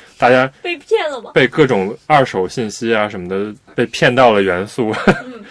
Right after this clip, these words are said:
Speaker 1: <laughs> 但反而元素这个地方就是多起来了人，因为就是你来的时候你根本不知道这个地方要发生什么，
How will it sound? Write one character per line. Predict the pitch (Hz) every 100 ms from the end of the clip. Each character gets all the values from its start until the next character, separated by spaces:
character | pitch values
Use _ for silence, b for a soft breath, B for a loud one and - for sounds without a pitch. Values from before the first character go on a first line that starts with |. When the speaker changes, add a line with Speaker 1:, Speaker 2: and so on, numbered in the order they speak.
| -
Speaker 1:
<laughs> | - -
但 | 143
反 | 139 98
而 | 107
元 | 120
素 | 110 123
这 |
个 | 120
地 | 113
方 | 117
就 | 107
是 | 101
多 | - 123 123
起 | -
来 | 87
了 | 80 82
人， | 87 101
因 | 143 156
为 | 156 151
就 | -
是 | 143
你 | 110 101
来 | 92
的 | 101
时 | 131
候 | 131
你 | 107
根 | 135
本 | 113
不 | 110
知 |
道 |
这 | 110
个 | 113
地 | 110
方 | 107
要 | 101
发 | 110
生 | 104 107
什 | 104
么， | -